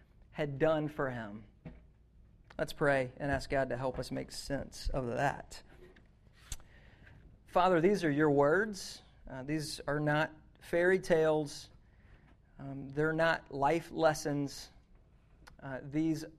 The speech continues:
are, this is the breath of you, the living, creating, holy God.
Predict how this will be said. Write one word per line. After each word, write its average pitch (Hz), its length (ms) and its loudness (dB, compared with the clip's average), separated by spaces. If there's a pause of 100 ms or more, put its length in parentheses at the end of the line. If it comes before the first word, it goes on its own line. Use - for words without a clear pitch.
are, 135 340 0 (880)
this 156 200 -2
is 139 140 -2
the 139 120 2
breath 147 880 2 (240)
of 139 200 -4
you, 170 420 2
the 147 140 0
living, 160 680 0 (120)
creating, 156 840 0 (600)
holy 185 640 4
God. 127 460 -4